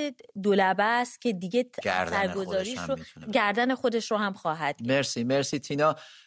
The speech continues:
Speaker 2: اه، منصور از کرج هست، اه، اولین مهمان برنامهٔ امشب. اه، منصور عزیز، درود بر تو. شما چطور می‌بینید انجام چنین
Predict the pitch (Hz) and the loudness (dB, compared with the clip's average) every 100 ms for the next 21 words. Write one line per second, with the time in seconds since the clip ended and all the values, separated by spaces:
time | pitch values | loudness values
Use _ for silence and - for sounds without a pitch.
0 | - 113 113 117 127 135 131 120 - 143 | -4 2 2 2 2 2 2 -2 -4 -2
1 | 127 113 104 - - 110 123 170 147 - | 2 2 0 -6 -2 2 4 2 0 0
2 | 151 160 - - 131 101 117 113 117 117 | 2 2 -2 -4 -2 2 2 2 0 0
3 | 113 110 117 139 139 127 113 113 113 117 | -2 -2 -2 0 2 2 2 2 2 0
4 | 117 - 151 156 - - - - 120 139 | 0 2 2 0 -10 -20 -10 -4 0 0
5 | 151 - 165 135 156 156 135 123 135 143 | 0 0 0 2 2 0 -4 -4 -4 2
6 | 165 160 - 165 156 - 151 139 160 - | 2 2 2 0 0 -2 0 2 2 0
7 | 123 - 110 104 107 98 95 92 - 104 | -4 -2 -2 -2 -4 -4 -6 -6 -4 -2
8 | 107 120 117 117 - 104 107 | -2 0 0 0 -2 -4 -4